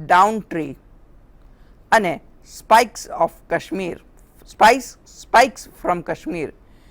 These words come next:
ગ્રંથોનો સમાવેશ થાય છે. શ્રીધરાણીને ઓગણીસો ને છેતાલીસમાં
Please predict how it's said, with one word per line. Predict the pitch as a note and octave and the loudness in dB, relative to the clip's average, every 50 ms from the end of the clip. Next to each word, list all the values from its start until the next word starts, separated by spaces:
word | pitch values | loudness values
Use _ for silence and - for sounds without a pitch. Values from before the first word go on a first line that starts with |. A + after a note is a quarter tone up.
| _ _ _ _ - | _ _ _ _ -6
ગ્રંથોનો | D3+ D#3 E3 E3 D#3+ - - G3+ F#3+ F3 | -2 -2 -2 -2 -2 -4 -6 -4 -4 -4
સમાવેશ | D#3+ - - D#3+ D#3+ D#3+ D3+ D3+ D#3+ - - | -6 -6 -4 -2 0 0 0 0 -4 -8 -8
થાય | - - C#3+ C3+ C#3 | -6 -4 -4 -4 -4
છે. | - D4 - - - - - - _ _ _ _ _ _ - - - _ - _ _ _ - - | -6 -12 -14 -18 -18 -20 -20 -20 _ _ _ _ _ _ -20 -20 -20 _ -20 _ _ _ -16 -8
શ્રીધરાણીને | - E3+ E3 D3+ D3 F#3+ A3+ A3 F#3+ E3 E3 G3+ - _ _ - - | -4 -4 -4 -2 -2 -4 -4 -4 -4 -6 -8 -10 -12 _ _ -10 -8
ઓગણીસો | E3+ D#3 D#3+ F3+ G3 - - G#3 | -6 -6 -6 -6 -8 -8 -8 -8
ને | G3 F#3 | -8 -8
છેતાલીસમાં | D3+ - - D3 D3+ C#3+ - - F#3+ F3+ D#3+ D3+ C#3 - - D#3+ C#3+ - | -8 -10 -10 -10 -10 -8 -4 -2 0 0 -2 -4 -10 -12 -12 -12 -12 -12